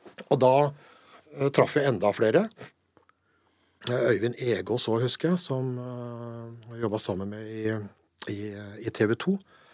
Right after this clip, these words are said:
Eh, så da skulle vi på studietur det året. Eh, det var en gjeng som skulle til Stockholm, eh, og se på noe film og litt sånn forskjellig. Det tenkte vi, det, det, det gidder vi ikke. Så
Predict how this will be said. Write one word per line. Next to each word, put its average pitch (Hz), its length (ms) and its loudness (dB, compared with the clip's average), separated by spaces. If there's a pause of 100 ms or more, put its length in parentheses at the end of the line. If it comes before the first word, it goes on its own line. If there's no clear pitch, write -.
(460)
Eh, 120 220 6
så 156 120 8
da 123 100 6
skulle 110 300 2
vi 110 120 4
på 127 300 2
studietur 127 640 2
det 139 120 6
året. 131 220 4 (160)
Eh, 123 160 -2
det 123 80 0
var 123 80 2
en 120 80 2
gjeng 113 80 0
som 143 100 2
skulle 117 220 0
til 135 100 4
Stockholm, - 480 2 (220)
eh, 127 100 -4
og 123 80 0
se 113 140 0
på 113 100 -6
noe 123 80 0
film 117 380 -4
og 151 80 2
litt 147 100 0
sånn 147 140 2
forskjellig. 156 320 2 (500)
Det 123 160 6
tenkte 113 300 0
vi, 113 40 0
det, 107 200 -2 (480)
det, 107 140 -12 (260)
det 110 160 0
gidder 92 240 -4
vi - 60 -12
ikke. - 240 -4 (680)
Så - 160 6